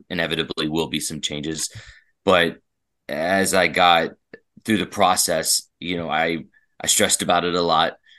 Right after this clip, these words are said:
And then I realized it's, it's not really up to me if this is gonna happen or not. And so I just put sort of my faith in that. And, um, I remember when I first found out,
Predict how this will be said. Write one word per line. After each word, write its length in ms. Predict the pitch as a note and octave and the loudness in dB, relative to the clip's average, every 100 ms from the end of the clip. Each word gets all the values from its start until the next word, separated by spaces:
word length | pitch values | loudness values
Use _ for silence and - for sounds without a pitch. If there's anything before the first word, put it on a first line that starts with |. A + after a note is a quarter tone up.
| _ - | _ -4
And 140 | G2+ | 0
then 80 | G2+ | 2
I 60 | G2+ | 2
realized 580 | F2+ F2+ E2+ E2+ F2 - | 4 4 4 2 0 -8
it's, 480 | E2+ - - - _ _ | -4 0 0 -2 _ _
it's 200 | - G2+ | -4 0
not 180 | A2 F2+ | 2 2
really 300 | F#2 F2 D#2+ | 2 0 -2
up 140 | E2+ | -4
to 100 | - | -6
me 160 | E2 F2 | -6 -4
if 100 | F#2+ | -4
this 160 | F#2+ F2 | -6 -8
is 140 | E2+ | -8
gonna 200 | F2+ F2 | -8 -6
happen 280 | E2+ F2 - | -6 -4 -4
or 80 | E2+ | -4
not. 320 | E2+ A#2+ - - | -2 -2 -4 -12
And 680 | F2 F2 E2 E2+ E2+ D2 C2+ | -6 -6 -4 -6 -6 -6 -4
so 200 | - E2+ | -2 -2
I 120 | E2+ | -4
just 240 | D#2+ D#2+ | -4 -8
put 360 | - F2 E2+ - - | -4 -2 -2 -6 -10
sort 200 | - D#2+ | -8 -6
of 40 | |
my 120 | D#2 | -8
faith 360 | - D#2+ E2 - | -8 -6 -6 -6
in 80 | D#2+ | -6
that. 320 | D#2+ F#2+ - | 0 0 0
And, 260 | E2 D#2+ - - _ _ _ _ | -6 -6 -8 -18 _ _ _ _
um, 320 | - D#2+ D#2 C#2 | -12 -10 -8 -6
I 120 | E2+ | -4
remember 280 | E2+ E2 E2 | -2 -2 -2
when 140 | D#2+ | -2
I 220 | D#2 D2+ C#2+ _ _ - | -2 -4 -8 _ _ -12
first 560 | - E2 D#2+ - - | -2 0 2 0 0
found 320 | - F2 E2 D#2 | 0 0 0 2
out, 400 | E2+ G#2 - | 4 4 0